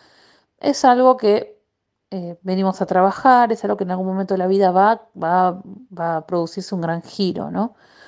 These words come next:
Eso es lo que dice el, el yoga. Un gran giro, quiero decir, un gran cambio, una mutación. Y respecto, acá me preguntan a los cometas,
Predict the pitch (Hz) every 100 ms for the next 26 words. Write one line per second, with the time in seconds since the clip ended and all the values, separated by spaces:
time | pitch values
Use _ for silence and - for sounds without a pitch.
0 | _ _ - 196 185 180 175 175 - 165
1 | 165 - 185 175 170 - - _ _ _
2 | _ _ _ _ _ _ - 170 175 202
3 | 190 190 175 170 - 175 170 165 165 165
4 | 160 165 170 160 180 180 175 170 160 160
5 | 170 - - - _ _ _ _ _ _
6 | _ _ - 240 262 - 320 311 294 277
7 | 277 269 269 269 269 269 277 - 320 339
8 | 339 349 349 -